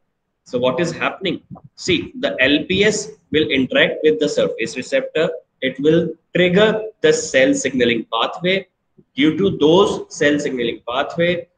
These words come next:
the cell will realize, "Oh, it's a pathogenic insult. Now I have to mount an immune response." And that is how the inflammation works. That is how the inflammation works.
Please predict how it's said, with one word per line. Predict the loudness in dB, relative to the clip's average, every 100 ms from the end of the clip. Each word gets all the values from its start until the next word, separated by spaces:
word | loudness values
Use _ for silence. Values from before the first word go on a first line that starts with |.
| -4
the | -2
cell | 2 2 2
will | 2 0 2
realize, | 2 2 2 2 2
"Oh, | 2 2 0 -10 _ _ _
it's | -12 -4
a | -2 -2 -4
pathogenic | -4 -4 -6 -6 -6 -4
insult. | -6 -2 -4 -4 _ _ _ -6
Now | -4 -4
I | -4 -4
have | -6 -10 -10 -4
to | 0 0 -4 _ _
mount | -2 0 0 -2 2
an | 2 2 -4
immune | -12 -14 -16 _
response." | -14 -12 -12 -14 -20 _ _ -10
And | -2
that | -2 0
is | 0 0
how | -4 -4 -6 -12 -20 -4
the | 0
inflammation | 0 -4 -6 -6 -6
works. | -2 -2 -2 -8
That | -8 -4
is | -6 -6
how | -10 -4
the |
inflammation | -4 -4 -10 -10 -8 -8
works. | -4 -4 -6